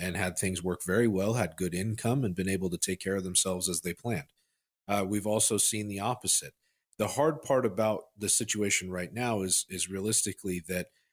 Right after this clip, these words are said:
I, I just don't have enough information, um, about your situation. Um, I, I'm not sure how much you have in your accounts. I don't know what your monthly expenses are.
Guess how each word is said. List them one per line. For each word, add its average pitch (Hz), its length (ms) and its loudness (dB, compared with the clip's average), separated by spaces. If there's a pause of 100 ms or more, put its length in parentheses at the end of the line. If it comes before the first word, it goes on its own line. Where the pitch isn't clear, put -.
(180)
I, 113 200 4
I 113 60 2
just 110 220 2
don't 110 240 0
have 107 240 -2
enough 101 300 -2
information, 92 920 -2
um, 90 240 -8
about 90 300 -4
your 85 100 -8
situation. 87 800 0 (460)
Um, 87 560 0
I, 92 160 -4
I'm 101 200 -2
not 104 200 -4
sure 104 220 4
how 101 140 0
much 98 240 -2
you 92 80 -2
have 95 200 0
in 92 80 -4
your 85 140 -4
accounts. 101 540 -2
I 90 100 -4
don't 92 220 -6
know 95 160 0
what 92 180 2
your 90 140 -4
monthly 90 340 -4
expenses 95 640 -2
are. 120 300 -2